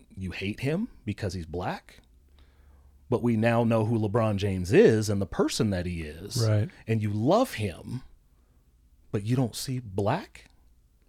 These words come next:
Speaker 1: He's a black man.
Speaker 2: Yeah.
Speaker 1: Regardless, you know? So tell me how that switch is turned on and off, whether you like someone or you don't like someone. 'Cause
Speaker 2: Yeah.
Speaker 1: to me, honestly, if you're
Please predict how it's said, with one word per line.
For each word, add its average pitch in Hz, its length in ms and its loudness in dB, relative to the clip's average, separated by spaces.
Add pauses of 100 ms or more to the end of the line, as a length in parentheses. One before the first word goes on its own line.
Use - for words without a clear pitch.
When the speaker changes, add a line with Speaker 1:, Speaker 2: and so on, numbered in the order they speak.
(140)
Speaker 1:
He's 196 100 -2
a 247 40 -2
black 285 240 -4
man. 110 260 -2 (220)
Speaker 2:
Yeah. 117 280 2 (280)
Speaker 1:
Regardless, 233 720 0 (560)
you 110 180 2
know? 107 260 0
So 160 540 2 (600)
tell 160 220 2
me 160 240 0 (100)
how 135 300 -2
that 127 200 2
switch - 460 0
is 107 100 -4
turned 127 300 0
on 113 180 0
and 104 80 -2
off, 127 400 0
whether 117 320 0
you 104 220 -2
like 107 380 0
someone 147 580 -4
or 127 60 -2
you 127 180 -4
don't 131 280 -2
like 92 260 -10
someone. - 420 -12 (440)
'Cause 113 180 4
Speaker 2:
Yeah. 95 60 0
Speaker 1:
to 107 80 0
me, 117 240 2
honestly, 151 540 0
if 151 120 -2
you're 143 120 2